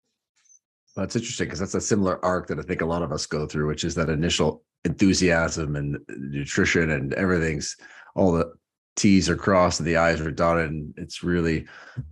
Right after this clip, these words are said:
you know, granular. And then as we go,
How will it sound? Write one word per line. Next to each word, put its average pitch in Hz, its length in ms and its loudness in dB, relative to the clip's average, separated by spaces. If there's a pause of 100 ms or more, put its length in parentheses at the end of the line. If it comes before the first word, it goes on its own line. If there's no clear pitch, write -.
(120)
you 95 60 -2
know, 71 200 -2 (1200)
granular. 82 800 4
And 82 180 -4
then 80 420 0 (500)
as 87 200 0
we 87 80 0
go, 85 480 0